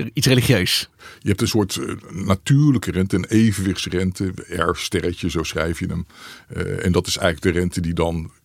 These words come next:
Speaker 2: in een totaal vrije markt tussen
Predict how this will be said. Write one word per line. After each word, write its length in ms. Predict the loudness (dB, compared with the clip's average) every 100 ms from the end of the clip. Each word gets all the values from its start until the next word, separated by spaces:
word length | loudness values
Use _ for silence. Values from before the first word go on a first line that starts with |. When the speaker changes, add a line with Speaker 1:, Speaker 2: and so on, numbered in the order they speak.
| _
Speaker 2:
in 200 | 0 0
een 220 | 2 -2 -4
totaal 460 | -6 0 2 2 2
vrije 360 | 0 0 2
markt 460 | 2 2 0 -2 -6
tussen 260 | -4 -2